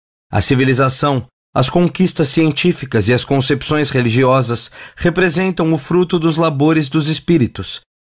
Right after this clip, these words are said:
que na Terra se iniciaram nos trabalhos que regeneram e aperfeiçoam. O que lhes compete, na atualidade, é o não estacionamento nos domínios conquistados,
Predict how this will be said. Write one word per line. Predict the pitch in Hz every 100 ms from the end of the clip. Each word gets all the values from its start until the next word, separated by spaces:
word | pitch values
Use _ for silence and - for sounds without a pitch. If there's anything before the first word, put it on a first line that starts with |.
| _
que | 120 120
na | 117
Terra | - 131 131 123 - _ -
se | - 160
iniciaram | 170 165 - 160 151 151 156
nos | 156
trabalhos | - 160 147 143 143 135
que | 123
regeneram | 110 113 131 131 135 139 147
e | 147
aperfeiçoam. | 135 139 160 139 - 101 92 87 - _ _ _ _ _ _ _ -
O | -
que | 151
lhes | 151 139
compete, | 156 139 151 147 135 110 - -
na | 117 139
atualidade, | 143 - 147 147 135 131 113 120 - _
é | -
o | 156
não | 165 180 196
estacionamento | 175 185 - 175 165 160 160 143
nos | 127
domínios | 120 143 135 147 135
conquistados, | 156 143 151 - 143 107 90 -